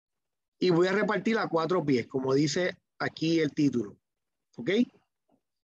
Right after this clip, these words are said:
Entonces, eh, reparta cuatro y en las esquinas siempre más pegado. Eso es bien importante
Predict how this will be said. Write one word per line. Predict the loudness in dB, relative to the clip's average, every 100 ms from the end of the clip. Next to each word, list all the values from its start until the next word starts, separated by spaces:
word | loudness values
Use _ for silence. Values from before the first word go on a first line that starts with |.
| _ -6
Entonces, | -4 -2 0 0 -2 -4 -8
eh, | -2 0 2 2 4 4 4 4 2 -2 _ _ _ _ -20 -20 _ _ _ _ _ -4
reparta | -2 0 -2 -2 0
cuatro | 0 0 2 2
y | 4
en | 2
las | 0
esquinas | -2 0 0 0
siempre | 0 0 0 0
más | -2
pegado. | -2 0 0 -2 -6 _ _ _ -4
Eso | 0 0
es | 0
bien | 2 4 6 6
importante | 4 2 0 -2 -2 0 -4